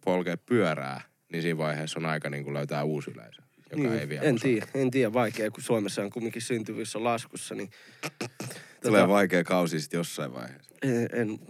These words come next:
Speaker 2: niin, toisaalta niitten kanavat kasvaa ja meidän ei, niin
Speaker 1: Niin, turhaan tässä mitään niinku
Speaker 2: <laughs>
Speaker 1: vittuilla, siis en
Speaker 2: Jep.
Speaker 1: todellakaan sitä
Speaker 2: Jep,
Speaker 1: meinaa.
Speaker 2: jep, jep.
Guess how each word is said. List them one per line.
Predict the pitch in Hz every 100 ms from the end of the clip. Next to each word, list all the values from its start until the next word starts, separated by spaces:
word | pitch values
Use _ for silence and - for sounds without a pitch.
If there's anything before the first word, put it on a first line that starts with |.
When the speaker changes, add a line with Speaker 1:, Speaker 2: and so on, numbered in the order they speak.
| -
Speaker 2:
niin, | 131 120 113 123 -
toisaalta | 131 120 117 110 117
niitten | 123 120 110
kanavat | 113 113 117 120
kasvaa | - 123 - 117
ja | 113
meidän | 117 113 113
ei, | 117 117
niin | 113 104 - - - -
Speaker 1:
Niin, | 104 104 117
turhaan | 107 110 104 98
tässä | 104 156
mitään | 147 - - 196
niinku | 196 170 -
Speaker 2:
<laughs> |
Speaker 1:
vittuilla, | - 208 190 - 202
siis | -
en | - 107
Speaker 2:
Jep. | 107
Speaker 1:
todellakaan | 98 110 110 117 101 101
sitä | 113
Speaker 2:
Jep, | 95
Speaker 1:
meinaa. | 80 82 82
Speaker 2:
jep, | 107 110
jep. | 117 110